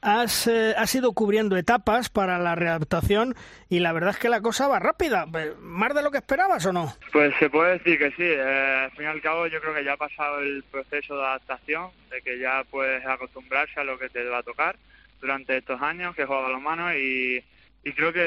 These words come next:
Speaker 2: realmente ha ido rápido. Estoy muy contento con cómo ha ido la evolución.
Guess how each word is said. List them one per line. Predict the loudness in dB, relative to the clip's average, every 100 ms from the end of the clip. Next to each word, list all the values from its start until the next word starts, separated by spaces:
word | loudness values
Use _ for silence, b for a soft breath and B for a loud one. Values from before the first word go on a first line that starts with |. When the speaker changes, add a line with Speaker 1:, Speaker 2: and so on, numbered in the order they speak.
| 2 0 0 0 0 0
Speaker 2:
realmente | 0 -2 -4 0
ha | 2
ido | 2
rápido. | 2 0 0 -2 -4 -12 -20 -20 -6
Estoy | -4 -2 -2
muy | -2
contento | -2 0 -2 -2 -4
con | -4
cómo | -4 0
ha | 0
ido | 0
la |
evolución. | -2 -4 -2 -2 -2